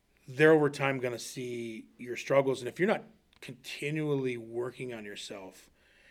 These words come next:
and continually looking at opportunities for you to build yourself up in areas that you are deficient or find authenticity in your life, it's gonna be a rough,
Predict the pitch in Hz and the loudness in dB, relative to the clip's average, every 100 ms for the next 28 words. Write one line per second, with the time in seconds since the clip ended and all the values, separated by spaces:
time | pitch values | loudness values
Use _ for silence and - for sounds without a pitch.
0 | - - 120 131 - 147 143 139 135 131 | -20 -14 -10 -6 -2 0 2 2 2 0
1 | 123 127 127 123 117 110 120 127 120 135 | 0 -2 -4 -4 -4 -4 -6 -6 -6 -4
2 | 123 120 117 120 117 113 101 113 123 117 | -4 -4 -6 -8 -8 -8 -8 -2 -2 -2
3 | 110 - _ _ _ _ _ _ _ _ | -6 -14 _ _ _ _ _ _ _ _
4 | _ 143 143 - 143 - 143 139 - 135 | _ -2 2 6 6 10 10 10 4 -2
5 | 131 127 127 113 120 113 117 - - 156 | 2 4 4 2 -4 -4 -4 -2 0 0
6 | 156 139 117 - 127 123 110 - 107 139 | 0 -4 -8 -4 -4 -4 -8 -8 -6 -6
7 | 139 131 117 113 110 - _ _ _ _ | -4 -4 -4 -6 -8 -12 _ _ _ _
8 | _ _ _ _ _ _ _ _ _ _ | _ _ _ _ _ _ _ _ _ _
9 | _ _ - - - 165 160 156 139 143 | _ _ -8 0 4 6 8 8 10 10
10 | 143 - - | 8 4 -14